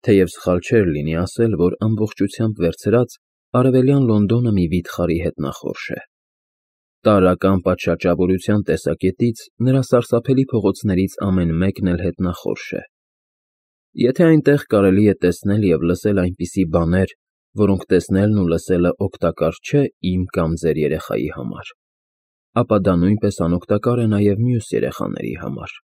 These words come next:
Եթե իմ կնոջը կամ ձեր կնոջը վայել չէ այդպիսի միջավայրում ապրելը, ապա դա հավասարապես վայել չէ նաև մյուս մարդկանց կանանց, որովհետև արևելյան կողմում փարթամորեն ծաղկում է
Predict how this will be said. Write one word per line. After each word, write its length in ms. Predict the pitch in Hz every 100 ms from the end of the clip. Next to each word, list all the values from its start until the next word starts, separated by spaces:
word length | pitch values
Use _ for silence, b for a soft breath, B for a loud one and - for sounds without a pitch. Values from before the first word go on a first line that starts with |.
| _ _ _ _ _ _ _ -
Եթե 280 | 104 98
իմ 100 | 92 90
կնոջը 520 | 92 95 104 - 87
կամ 240 | 85 80
ձեր 300 | 78 92 92
կնոջը 560 | - 85 90 - - 80 78 -
վայել 380 | 98 95 87 87
չէ 220 | - 139
այդպիսի 500 | 104 - 78 - 85
միջավայրում 720 | 85 82 92 80 80 73 78
ապրելը, 480 | 82 - - 53 - _ _ _ _ _ _ _
ապա 200 | 147 147 147
դա 220 | 123 113
հավասարապես 800 | 120 117 - 113 110 - 110 92
վայել 360 | 87 87 87
չէ 240 | 85 - 113
նաև 400 | 98 82 80 82
մյուս 300 | 85 87 -
մարդկանց 560 | 98 98 - 58 -
կանանց, 480 | - 50 50 - - - _ _ _ _ _ _ 127
որովհետև 560 | 131 139 135 143 -
արևելյան 600 | 113 113 101 90 92 98
կողմում 500 | 101 87 85 95 107
փարթամորեն 640 | - 87 - 90 80 98 101
ծաղկում 520 | - 85 - 95 98
է 80 | 87